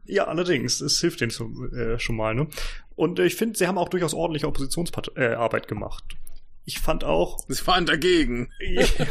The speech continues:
Speaker 1: das auch. In, in, ich würde sogar sagen, sie waren eigentlich die einzigen im Bundestag, die der A F D so begegnet sind, wie man ihr begegnen sollte.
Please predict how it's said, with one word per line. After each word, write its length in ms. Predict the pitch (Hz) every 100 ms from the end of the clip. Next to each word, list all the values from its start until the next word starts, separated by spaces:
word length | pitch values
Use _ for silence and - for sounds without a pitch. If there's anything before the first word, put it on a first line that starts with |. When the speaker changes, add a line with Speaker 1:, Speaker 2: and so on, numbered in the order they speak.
| -
Speaker 1:
das 180 | 135 -
auch. 320 | 123 127 - - - - - -
In, 220 | - 160
in, 480 | 156 151 147 131 127 - - - -
ich 220 | 151 -
würde 160 | 208
sogar 260 | 165 175 156
sagen, 340 | 120 135 151
sie 140 | 127 131
waren 160 | 123
eigentlich 200 | 127 147
die 100 | -
einzigen 300 | 131 147 156
im 40 | 131
Bundestag, 380 | 135 156 147 131
die 80 |
der 100 | 117
A 80 | 117
F 120 | 120
D 120 | - 143
so 120 | 127
begegnet 380 | 113 113 139 123
sind, 200 | 131 120
wie 60 |
man 120 | 117 113
ihr 60 |
begegnen 340 | 117 117 117 110
sollte. 380 | 113 120 107